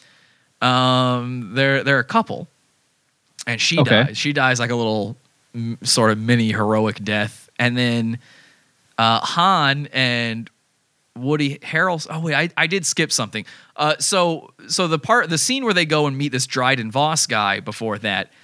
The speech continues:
Speaker 1: uh, I remember it's three years later, Han comes to find out Kira's there. She's at this, like, uh, he, he's on this spaceship that's like a yacht and it's really fancy. And so everybody there is really fancily dressed and it's like a party going on.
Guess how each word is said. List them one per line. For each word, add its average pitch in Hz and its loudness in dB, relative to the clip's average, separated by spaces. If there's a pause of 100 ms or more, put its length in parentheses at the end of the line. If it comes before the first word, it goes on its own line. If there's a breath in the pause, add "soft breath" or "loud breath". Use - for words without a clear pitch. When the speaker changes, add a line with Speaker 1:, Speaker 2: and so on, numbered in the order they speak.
(640 soft breath)
Speaker 1:
uh, 127 -8
I 131 0
remember 143 2
it's - -4
three 190 2
years 160 2
later, 127 2
Han 165 0
comes 165 -4
to 143 -4
find 139 4
out 156 0 (440)
Kira's 277 6
there. 180 -4 (1000)
She's 165 -2
at 214 2
this, 190 0
like, 170 2
uh, 147 2
he, 160 -2 (160)
he's 175 0
on 185 0
this 156 -2 (120)
spaceship 202 0
that's 143 -2
like 139 0
a 117 -2
yacht 120 -2
and 120 -4
it's 104 -8
really 127 -2
fancy. 139 -2 (760 soft breath)
And 123 -6
so 139 0
everybody 143 2
there 131 0
is 127 -4
really 131 -2
fancily 131 0
dressed 120 2
and 117 -6
it's 107 -4
like 127 0
a 110 -8
party 127 0
going 143 0
on. 156 -2